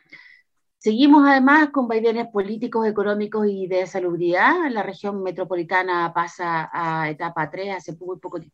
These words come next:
poquito tiempo. Y se aprueba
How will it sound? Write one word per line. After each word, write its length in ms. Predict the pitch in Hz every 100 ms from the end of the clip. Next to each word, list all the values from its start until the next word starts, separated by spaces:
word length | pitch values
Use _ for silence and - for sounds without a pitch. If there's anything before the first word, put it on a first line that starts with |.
| _
poquito 260 | - 175 175
tiempo. 540 | 175 262 285 294 415 _ _ _ _ - - - _
Y 300 | 294 339 320
se 300 | - - 240
aprueba 600 | 226 214 320 339 262 277